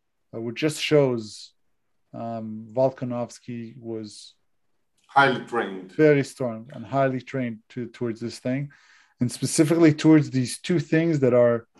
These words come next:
Speaker 1: Ortega's, uh, f-, well, they're fa-, they're, Ortega likes to do these triangles and stuff.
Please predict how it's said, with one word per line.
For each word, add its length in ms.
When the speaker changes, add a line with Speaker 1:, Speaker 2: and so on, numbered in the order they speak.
Speaker 1:
Ortega's, 800
uh, 180
f-, 220
well, 180
they're 180
fa-, 320
they're, 280
Ortega 380
likes 320
to 100
do 180
these 440
triangles 560
and 120
stuff. 340